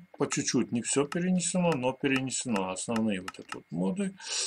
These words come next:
Ну, в общем, пятый Грек на один двенадцать, м, не совсем стабильный, не совсем доделанный, поэтому где-то можем остановиться, но это не проблема,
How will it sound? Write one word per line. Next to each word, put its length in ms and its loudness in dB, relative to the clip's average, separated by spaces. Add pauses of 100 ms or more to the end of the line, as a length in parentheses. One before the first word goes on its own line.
(180)
Ну, 260 0
в 80 -6
общем, 320 0
пятый 360 6
Грек 400 4
на 180 2
один 240 2
двенадцать, 840 -2 (180)
м, 320 -8
не 220 0
совсем 420 0
стабильный, 520 2
не 120 0
совсем 440 -2
доделанный, 600 2 (560)
поэтому 380 6
где-то 280 4
можем 380 6
остановиться, 880 2
но 180 -2
это 260 -2
не 120 0
проблема, 580 0